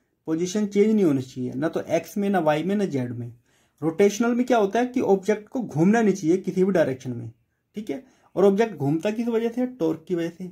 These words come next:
मतलब उस पे लगने वाला सारा टॉर्क बैलेंस होना चाहिए, तो to-, अ, summation of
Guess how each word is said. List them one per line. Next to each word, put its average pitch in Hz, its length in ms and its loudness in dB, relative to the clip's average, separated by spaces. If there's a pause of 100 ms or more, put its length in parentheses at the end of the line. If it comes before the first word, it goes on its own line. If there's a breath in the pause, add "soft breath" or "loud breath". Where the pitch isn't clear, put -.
मतलब 240 300 0
उस 247 120 -2
पे 254 100 -4
लगने 208 280 0
वाला 214 220 0
सारा 185 320 -2
टॉर्क 190 340 -4
बैलेंस 160 400 -2
होना 143 160 -2
चाहिए, 139 320 -6 (480 soft breath)
तो 180 80 -4
to-, 180 240 -2
अ, 170 180 2
summation 202 400 0
of 233 100 -6